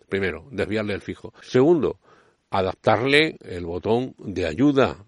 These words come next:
el llamado botón del pánico, ya sea en el teléfono o en la tablet. Es decir, que dando solo un botón puede comunicarse con quien ustedes quieran, con un hijo, con una hija, con la policía, con Cruz Roja, con quien crean conveniente.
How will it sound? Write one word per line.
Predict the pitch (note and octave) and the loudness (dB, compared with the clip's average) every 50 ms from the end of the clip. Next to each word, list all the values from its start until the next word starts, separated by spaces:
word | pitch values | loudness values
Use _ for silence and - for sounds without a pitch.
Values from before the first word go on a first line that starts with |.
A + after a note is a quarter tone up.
| - - | -18 -10
el | F2+ F2+ F2 | -8 -8 -6
llamado | D#2+ E2 E2 F#2 G2 G2+ G#2 G#2 G2 - _ | -6 -6 -4 -4 -2 0 0 0 -2 -4 _
botón | F2 E2+ F2 F2+ - G#2 G#2 | -6 -4 -4 -2 -2 -4 -4
del | G2 F#2+ F2+ | -2 -4 -2
pánico, | - C3+ C3+ C3+ B2 G2 | 0 -2 -2 -2 -4 -4
ya | F2 F2+ F#2 | -6 -6 -6
sea | - - A2 G2 | -6 -6 -6 -4
en | F#2+ F#2 F2+ | -4 -6 -6
el | F2+ F2+ F2 | -8 -6 -6
teléfono | F#2 F2+ G2 F2+ - G#2 G2 F#2+ G2 - | -4 -4 -4 -4 -6 -8 -8 -8 -8 -6
o | G2 F#2 F2 | -6 -4 -4
en | F2 | -4
la | F2+ - | -2 0
tablet. | C3+ C#3 C#3 A#2+ G2 F2+ - _ | 2 2 2 2 0 -2 -4 _
Es | - A#2 G2+ | -4 -2 -2
decir, | G#2+ G#2 G2 G#2+ G2+ - - - | -2 -2 -2 -2 -4 -4 -4 0
que | - G2+ F#2+ | 2 4 6
dando | G#2+ A2+ B2 B2 A#2+ A2 G2+ | 6 4 4 4 2 0 0
solo | - - A#2+ A2+ A2+ A2+ | 0 2 2 4 4 2
un | A2+ B2 B2+ B2 | 2 2 4 4
botón | C3+ C#3 - D#3+ E3+ F#3 G3+ - _ | 4 6 6 6 6 6 4 0 _
puede | - G#2 G#2+ G#2+ A2 | 0 2 2 2 0
comunicarse | F#2+ G2+ F#2+ F2 F2 F#2 F#2+ - A#2+ A#2 - - D3+ A#2+ | 0 -2 -4 -2 -2 -2 0 0 0 0 0 -2 -4 -4
con | - G#2 F2+ E2+ | -4 -6 -8 -8
quien | - E2 E2 | -8 -10 -10
ustedes | D#2+ - - F#2+ F2 - | -10 -8 -6 -6 -6 -4
quieran, | - - G2+ E2 D#2+ D#2+ D#2 | -4 -4 -4 -4 -4 -6 -8
con | - E2 D#2+ E2 | -8 -8 -8 -6
un | F2+ F#2+ | -2 0
hijo, | G#2 A#2 A#2+ G2+ G#2 A#2+ B2 B2 | 2 2 2 2 2 2 0 0
con | G#2+ - F2 F2+ | 0 -4 -4 -4
una | F#2 F#2 F#2 G#2 | -4 -2 0 0
hija, | B2 A#2 - B2+ C3+ C#3 C#3+ D3+ C#3 - | 0 0 0 -2 -2 -2 -2 -4 -4 -4
con | A2+ G#2 F#2 F2 F2 | -2 -2 -2 -2 -2
la | F2 E2+ | -4 -6
policía, | D#2 F2 F2 F2 D#2 - C3 B2+ B2 B2 B2 B2+ B2 - - | -6 -6 -6 -6 -6 -6 -4 -2 -2 0 0 -2 -2 -4 -8
con | - - D#2+ D#2+ | -14 -16 -14 -10
Cruz | - G#2 G#2 G2 | -4 -2 -2 -2
Roja, | G#2 A#2 A2 - - A#2+ B2 A#2 | -2 -4 -6 -8 -10 -12 -12 -10
con | - F#2+ F2+ F2 | -8 -8 -8 -8
quien | - D#2+ D#2+ E2 D#2 | -8 -10 -12 -10 -10
crean | - F#2+ G2 F#2+ F2+ F2 D#2+ | -8 -6 -6 -6 -6 -8 -10
conveniente. | - E2 E2 E2+ E2 F2 F2 E2 - F2 | -12 -10 -10 -8 -8 -8 -10 -8 -10 -10